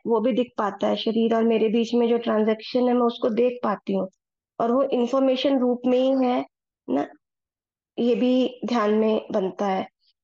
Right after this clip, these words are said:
अ, अभी इसकी मेरे को लगता है मतलब दो प्रकार से ही मैं इसको देख पाती हूँ, या तो मैं निर्णय पूर्वक बैठकर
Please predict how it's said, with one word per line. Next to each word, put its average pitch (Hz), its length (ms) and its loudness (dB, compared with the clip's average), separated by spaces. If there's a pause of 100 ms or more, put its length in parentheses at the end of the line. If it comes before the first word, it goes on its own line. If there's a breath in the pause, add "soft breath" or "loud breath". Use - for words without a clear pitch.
(180)
अ, 202 40 0
अभी 220 500 0
इसकी 277 280 0
मेरे 277 160 2
को 285 160 0
लगता 247 460 -2
है 269 360 0
मतलब 247 340 0
दो 247 160 2
प्रकार 247 400 -2
से 247 140 -2
ही 269 100 4
मैं 262 140 2
इसको 247 220 -2
देख 220 280 0
पाती 208 280 -2
हूँ, 226 140 2
या 233 160 2
तो 247 120 0
मैं 262 140 2
निर्णय 247 320 2
पूर्वक 247 340 0
बैठकर 214 640 0